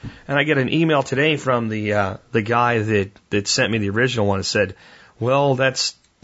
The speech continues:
the problem. I gave you the right information, but it sent you the wrong link to another Don Williams song." The, uh, the actual song is called Lord Have Mercy on a Country Boy. And, uh, you know, whenever I hear that title, I always think of, uh, John Denver, you know, Thank God I'm a Country Boy. It's a totally different song.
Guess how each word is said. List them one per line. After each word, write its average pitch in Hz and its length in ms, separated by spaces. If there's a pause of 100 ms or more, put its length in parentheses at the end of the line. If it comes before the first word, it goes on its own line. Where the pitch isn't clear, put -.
the - 80
problem. 127 440
I 120 200 (420)
gave 131 160
you 123 80
the 113 80
right 123 180
information, 113 600
but 101 140
it - 60
sent 127 240
you - 60
the - 100
wrong 113 260
link 110 240
to - 80
another 104 220
Don 98 220
Williams 110 320
song." 101 300 (340)
The, 127 220
uh, 117 160
the 135 120
actual 147 280
song 117 280
is 110 120
called 107 260
Lord 120 380
Have 113 260
Mercy 104 520
on 98 120
a 95 60
Country 123 420
Boy. 92 380 (760)
And, 113 520
uh, 104 320 (540)
you 120 80
know, 131 80
whenever 190 220
I 156 60
hear 156 220
that 143 180
title, 127 380
I 90 40
always 143 220
think 135 140
of, 107 260
uh, 87 200
John 117 420
Denver, 101 520
you - 60
know, - 80
Thank 107 240
God 101 220
I'm 95 100
a 92 60
Country - 260
Boy. 92 120
It's 90 140
a - 40
totally - 300
different 113 260
song. 92 340